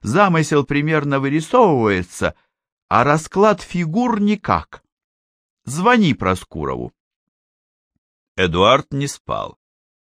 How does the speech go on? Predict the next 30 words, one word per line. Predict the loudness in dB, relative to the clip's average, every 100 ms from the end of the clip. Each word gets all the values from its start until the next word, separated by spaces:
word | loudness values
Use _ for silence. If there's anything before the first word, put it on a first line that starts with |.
| _ _ _ _ _
"На | -12 -8
душе | -6 -6 -2 0
муторно, | 2 0 -2 -4 -2 -4
сил | -6 -8 -6 -4
нет. | -6 -8 -12 _ _ _ _ _ _ -12
Выпить, | -2 0 0 -4
что | -6 -14 -8 -8
ли?" | -8 -12 -18 _ _ -6
пожаловался | -2 0 -2 -2 -6 -8 -10 -10
он. | -14 -12 -14 _ _ _ _ _ _ _ _ _ -8
"Ни | -6
в | -6
коем | -2 0 0
случае. | -2 -4 -4 -10 -14 _ _ _ _ _ _
Если | -4 -4 0
мы | 0 0
с | 0
Евой | 0 2 0
не |
ошибаемся, | 0 -2 -2 -2 -2 -2 -6 -6
тебе | -6 -4 -4
скоро | -6 -4 -2 -2
позвонят", | -4 -6 -4 -4 -2 -6 -6 -16 _ _ _ _ _
сказал | _ -4 -2 -4
Смирнов. | -6 -8 -8 -10 -14 _ _ _ _ _ _ _ _ _ _ _
"И | -16
как | -2 -2 -2
мне | -2 -4
себя | -6 -6 -6
вести?" | -6 -8 -10 -8 -8